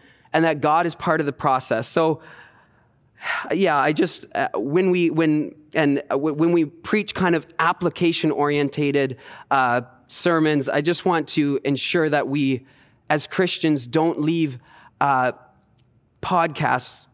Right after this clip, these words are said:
don't leave messages, uh, don't leave even conversations saying, "Woof, I haven't been doing my best. Um, I need to do better,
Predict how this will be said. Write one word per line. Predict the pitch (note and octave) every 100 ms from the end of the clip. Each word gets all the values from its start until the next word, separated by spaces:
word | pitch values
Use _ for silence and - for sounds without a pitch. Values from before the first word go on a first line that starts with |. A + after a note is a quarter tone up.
| -
don't | E3 D#3
leave | D3+ E3 C3+
messages, | B2 D3+ C#3+ D3+ C3 B2+ B2 B2 - - - - -
uh, | C#3+ C3 B2+ B2+
don't | B2+ D#3 E3+
leave | E3+ D#3+
even | E3 C#3+ C3+
conversations | D#3 D3 C3+ - D3 D3 C#3+ C3+
saying, | - C#3 C3 B2+ - _ _ _ -
"Woof, | A3 - - - - _ _ _ -
I | F#3
haven't | G3+ F#3 E3+
been | D#3+
doing | D3+ E3+ D#3+
my | C#3+
best. | B2 C3 C3+ - - _ _ -
Um, | C#3 B2+ B2+ A#2+ A2 -
I | D3
need | E3+ F3
to | D3
do | C#3 D3
better, | C3+ C3+ C#3 C3+ C3+